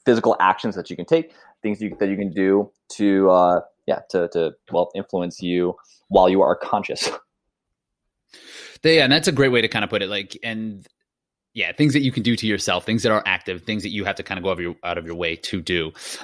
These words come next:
Speaker 2: Um, examples of this would be doing, you know, foam rolling, you know, icing, some compression, stretching.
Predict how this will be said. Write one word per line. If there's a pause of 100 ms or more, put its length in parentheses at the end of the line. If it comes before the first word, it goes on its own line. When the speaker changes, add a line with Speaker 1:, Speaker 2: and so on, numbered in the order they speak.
Speaker 2:
Um,
examples
of
this
would
be
doing,
you
know,
foam
rolling,
you
know,
icing,
some
compression,
stretching.